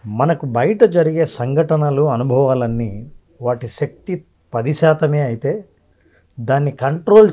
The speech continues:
చేసుకోగలి, అర్థం చేసుకొని మేనేజ్ చేయగల శక్తి మనిషికి తొంభై శాతం ఉంటుంది. ప్రశాంతంగా ఎవరుండరంటే తొంభై శాతం బయట పరిస్థితులే కారణం,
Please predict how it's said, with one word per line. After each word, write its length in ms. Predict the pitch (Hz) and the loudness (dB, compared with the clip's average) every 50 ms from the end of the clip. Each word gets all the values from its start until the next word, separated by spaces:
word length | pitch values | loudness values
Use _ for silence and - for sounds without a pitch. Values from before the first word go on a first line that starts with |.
| - 185 | 2 0
చేసుకోగలి, 600 | 180 156 - - - 175 165 156 156 156 170 175 | -2 -2 -2 -2 -2 0 2 2 2 2 2 0
అర్థం 460 | 143 113 110 107 110 160 185 190 180 | 0 -2 -4 -2 0 2 2 2 2
చేసుకొని 460 | 175 165 151 - - 156 147 151 156 | 2 0 -2 -2 -2 -2 -2 0 -2
మేనేజ్ 580 | 139 117 113 120 135 156 175 175 156 - - 175 | -2 -2 0 0 2 2 2 2 0 0 0 2
చేయగల 280 | 151 147 139 147 135 | 2 2 2 0 -2
శక్తి 380 | 117 - - 120 - _ - 156 | -2 -4 -8 -12 -10 _ -8 -6
మనిషికి 360 | 131 120 123 127 147 160 156 | -6 -6 -6 -8 -10 -12 -12
తొంభై 320 | 147 - 123 117 123 135 127 | -10 -10 -8 -6 -6 -6 -6
శాతం 360 | - 127 120 113 - 117 104 | -6 -8 -10 -8 -10 -10 -12
ఉంటుంది. 340 | 101 92 101 95 92 90 - _ _ _ _ _ _ _ _ _ _ _ _ _ _ _ _ - | -12 -14 -14 -16 -16 -18 -20 _ _ _ _ _ _ _ _ _ _ _ _ _ _ _ _ -12
ప్రశాంతంగా 680 | 123 120 - - 151 160 165 151 - 170 160 160 160 | -12 -6 -2 -2 0 0 0 -2 -2 -2 0 2 2
ఎవరుండరంటే 840 | 135 113 113 123 139 139 139 135 131 117 113 110 101 147 175 214 208 - _ _ _ _ _ _ _ _ _ _ _ _ _ _ _ _ _ _ | 2 2 2 2 2 2 0 0 0 -2 -4 -6 -8 -10 -10 -10 -12 -16 _ _ _ _ _ _ _ _ _ _ _ _ _ _ _ _ _ _
తొంభై 480 | - 143 143 165 180 180 196 202 196 180 | 0 0 2 2 4 4 6 6 6 4
శాతం 560 | 147 - 165 170 180 180 180 214 190 170 135 | 2 2 0 0 2 2 2 0 0 0 0
బయట 280 | 123 120 127 151 156 202 | 2 2 2 2 2 2
పరిస్థితులే 680 | 165 185 196 190 151 - - 180 156 180 165 170 165 | 2 2 0 0 -2 -4 -8 -8 -6 -2 0 0 0
కారణం, 540 | 160 - 127 127 127 120 120 120 147 180 175 | -2 -2 -2 -2 -2 -4 -6 -8 -10 -12 -14